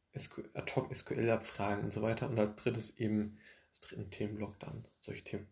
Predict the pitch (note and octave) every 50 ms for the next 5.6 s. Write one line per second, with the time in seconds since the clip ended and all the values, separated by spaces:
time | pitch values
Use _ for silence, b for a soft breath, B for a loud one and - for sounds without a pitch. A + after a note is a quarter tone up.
0 | _ - G#2+ G#2 G#2 F#2+ A2 F#2+ F#2 - - - - G2+ G2+ G#2 G#2 - - -
1 | - - - - - - - - - - - B B B B B B B B B
2 | B _ - - G#2+ - G#2 F#2+ - - - A#2+ B2 - - A#2+ B2 - - -
3 | - C#3 - - C#3+ - - - E3+ D#3+ - - - - - _ b b b b
4 | b b b b b b b b b b _ _ _ _ - B2+ A#2+ A#2 A#2 A#2
5 | A2+ A2+ A#2 A2+ A2+ A2 - - - - -